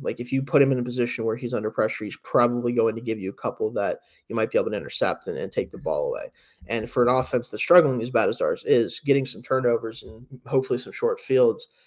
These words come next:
might be exactly what they need to kinda get things back on track. So I would say those are the two biggest things here. Um, uh, another comment here. Okay. Uh, okay.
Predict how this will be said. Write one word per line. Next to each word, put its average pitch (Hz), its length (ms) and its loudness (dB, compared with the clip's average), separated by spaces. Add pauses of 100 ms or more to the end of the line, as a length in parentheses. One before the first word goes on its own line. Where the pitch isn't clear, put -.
(140)
might 123 220 2
be 123 100 -2
exactly 117 460 0
what 117 160 2
they 104 140 -2
need 110 260 -8
to - 100 -14
kinda - 240 -6
get - 180 -14
things - 220 -12
back - 260 -6
on - 140 -16
track. - 340 -14
So - 200 -12
I 117 120 0
would 143 120 2
say 143 120 8
those 135 260 6
are 135 40 -10
the 120 80 -8
two - 180 -8
biggest 110 500 -2
things 85 280 -8
here. - 300 -10 (560)
Um, 73 480 0 (1200)
uh, 104 120 -6
another 123 260 -2
comment 160 320 -2
here. - 200 -10 (200)
Okay. - 280 0 (520)
Uh, 98 640 -4 (680)
okay. - 180 -6